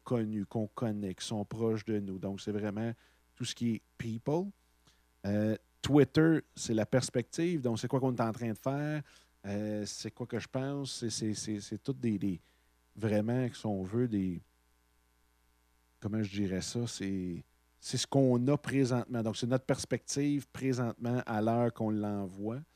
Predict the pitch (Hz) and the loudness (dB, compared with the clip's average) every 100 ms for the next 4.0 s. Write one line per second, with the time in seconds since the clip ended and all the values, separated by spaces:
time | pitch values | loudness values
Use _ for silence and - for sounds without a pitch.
0 | _ _ _ _ _ - 98 110 110 110 | _ _ _ _ _ -10 -4 0 2 0
1 | - _ _ _ _ _ _ _ 120 127 | -2 _ _ _ _ _ _ _ 0 8
2 | 175 170 165 117 - 139 180 185 - - | 8 10 6 4 4 8 8 6 0 -6
3 | _ _ _ _ _ _ - 120 131 139 | _ _ _ _ _ _ 6 8 10 6